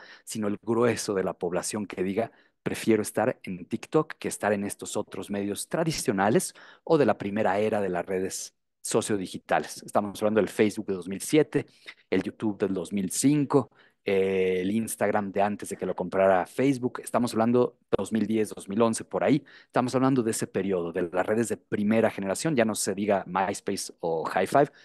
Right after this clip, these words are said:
Estamos hablando ya como en el, en el mundo digital hiperconectado antes de TikTok. Entonces ahí está, las trends se vuelven una fuente de entretenimiento constante y hay un, hay un, hay una búsqueda permanente de ir hacia ellas. El algoritmo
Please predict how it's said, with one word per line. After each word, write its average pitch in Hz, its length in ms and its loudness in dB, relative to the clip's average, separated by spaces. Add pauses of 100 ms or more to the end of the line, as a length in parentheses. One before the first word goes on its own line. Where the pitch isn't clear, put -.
(120)
Estamos 135 260 -4
hablando 123 180 4
ya 110 200 4
como 98 240 -2
en 90 80 -8
el, 90 260 -4
en 98 140 -4
el 95 100 -2
mundo 117 400 2
digital 104 420 0
hiperconectado 101 920 -2 (240)
antes 120 440 0
de 95 80 -6
TikTok. - 540 -12 (540)
Entonces - 220 -4
ahí 101 120 2
está, - 360 -2 (260)
las - 220 -4
trends 113 220 -2
se 127 60 -2
vuelven 117 440 4
una 110 160 -2
fuente 110 340 0
de - 0 -
entretenimiento 101 840 -2
constante 110 720 0
y 101 140 0
hay 104 200 6
un, 107 320 -6
hay 101 200 0
un, 110 340 -2
hay 110 140 -4
una 110 140 -2
búsqueda 104 720 -2
permanente 101 600 -4
de 98 80 -4
ir 101 100 0
hacia 90 300 -2
ellas. - 480 -14 (1300)
El 123 140 6
algoritmo 139 680 2